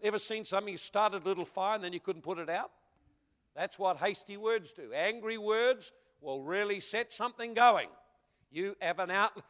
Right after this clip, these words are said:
you know, you break out and you begin to have a deluge of angry words. What'll happen is you start a fire going in the fa-, in the, in the family, in the household, in your relationships. Very hard to put it out. That's why it says the tongue is a fire.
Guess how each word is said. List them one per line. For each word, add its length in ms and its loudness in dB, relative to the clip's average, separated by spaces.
you 80 -4
know, 140 6
you 260 0
break 380 4
out 180 8
and 80 -6
you 60 0
begin 180 0
to 80 4
have 80 4
a 160 2
deluge 420 2
of 180 -2
angry 380 0
words. 340 0
What'll 220 -8
happen 320 -4
is 120 -4
you 100 -12
start 300 0
a 40 -2
fire 400 0
going 320 2
in 100 -4
the 80 -6
fa-, 220 -10
in 140 -4
the, 280 -4
in 80 -10
the 80 -10
family, 540 0
in 140 -10
the 80 -10
household, 560 -2
in 100 -6
your 100 -8
relationships. 760 -4
Very 220 -4
hard 300 0
to 60 -10
put 220 -6
it 100 -6
out. 320 -4
That's 100 -20
why 120 -4
it 80 -8
says 220 -10
the 100 -20
tongue 280 -4
is 120 -14
a 60 -12
fire. 500 -8